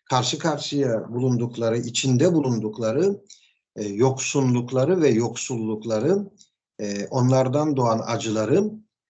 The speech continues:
e, aşırı düzeyde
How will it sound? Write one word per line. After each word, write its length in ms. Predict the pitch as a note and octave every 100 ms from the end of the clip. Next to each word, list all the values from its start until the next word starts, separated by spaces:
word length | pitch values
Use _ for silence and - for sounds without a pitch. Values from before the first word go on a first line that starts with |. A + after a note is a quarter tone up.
| -
e, 400 | A2 G#2 G2+ G2 F#2+ F2+ - - _ _ _ _
aşırı 420 | B2 A#2+ D3 F3+
düzeyde 800 | D#3 B2 C3 A#2 A2+ G#2+ G#2 F2